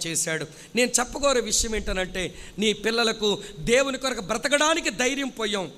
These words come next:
లోకానికి భయపడే పిరికి మందు బాగా పోస్తాం. "ఆడేమనుకుంటాడోరా, వీళ్ళేమనుకుంటారో", ఈ పిరికి మందు బాగా పోస్తాం. కానీ దేవుని కొరకు బ్రతకడానికి ధైర్యం, వాక్యము కొరకు జీవించడానికి ధైర్యం,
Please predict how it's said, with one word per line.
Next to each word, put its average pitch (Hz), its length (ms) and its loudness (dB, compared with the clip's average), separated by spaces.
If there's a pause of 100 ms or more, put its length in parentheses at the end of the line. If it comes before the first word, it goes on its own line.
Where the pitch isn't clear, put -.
(200)
లోకానికి 220 600 2
భయపడే 202 440 2
పిరికి 240 360 -4
మందు 214 220 0
బాగా 190 320 2
పోస్తాం. 180 480 -2 (220)
"ఆడేమనుకుంటాడోరా, 185 1160 0 (220)
వీళ్ళేమనుకుంటారో", 196 1000 0
ఈ 247 140 4
పిరికి 320 340 0
మందు 359 220 0
బాగా 285 280 0
పోస్తాం. 202 560 -6 (460)
కానీ 180 200 2
దేవుని 208 440 2
కొరకు 190 240 -2
బ్రతకడానికి 180 680 -2
ధైర్యం, 160 480 -2 (340)
వాక్యము 277 420 2
కొరకు 262 260 -2
జీవించడానికి 220 840 -2
ధైర్యం, 180 480 -2